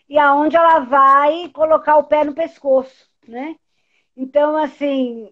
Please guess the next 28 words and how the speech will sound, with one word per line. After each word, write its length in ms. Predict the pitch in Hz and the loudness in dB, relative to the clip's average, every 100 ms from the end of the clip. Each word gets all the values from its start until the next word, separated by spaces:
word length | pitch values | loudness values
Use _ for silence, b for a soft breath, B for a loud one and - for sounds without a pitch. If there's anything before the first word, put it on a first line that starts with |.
| _ | _
é, 380 | 254 247 233 294 | -10 -8 -8 -8
e 80 | 262 226 | -4 2
a 100 | 302 | 2
gente 180 | 285 302 | 0 -4
sabe 240 | 330 294 | -2 0
muito 400 | 302 370 415 453 | 0 0 0 0
bem 380 | 294 277 302 339 | 4 4 4 -2
que 200 | - 294 _ | -16 -20 _
a 180 | 254 277 | -6 -4
gente, 260 | 233 269 262 | -4 -6 -8
a 160 | 262 269 | -6 -6
gente 180 | 285 | -6
tá 180 | - 339 | 0 0
em 60 | 392 | 0
um 80 | 302 | -2
processo 500 | 302 277 285 269 214 | -2 0 -2 -2 -6
de 140 | 277 | -6
listificação, 1500 | 269 320 381 - 320 262 311 294 285 254 - - 254 247 - _ _ 240 | -2 -2 -4 -8 -8 -6 -6 -2 0 -2 -4 0 0 0 -6 _ _ -16
né, 420 | 226 277 302 302 | -6 -2 0 0
digamos 380 | 233 254 247 233 | 0 0 0 -2
assim, 400 | 240 - 277 320 _ _ _ _ _ _ | -4 -6 -14 -14 _ _ _ _ _ _
e 160 | 254 285 | 0 2
esses 300 | 392 392 320 | 2 0 -4
processos 540 | 311 294 311 330 349 | -2 0 0 -2 -4
são 160 | 392 381 | -6 -6
super 400 | - 403 415 370 | -6 -10 -8 -10
complicados, 1040 | 381 359 427 339 285 247 208 214 _ _ _ - | -10 -12 -4 0 0 0 -4 -16 _ _ _ -12
né? 320 | 240 320 | -8 -6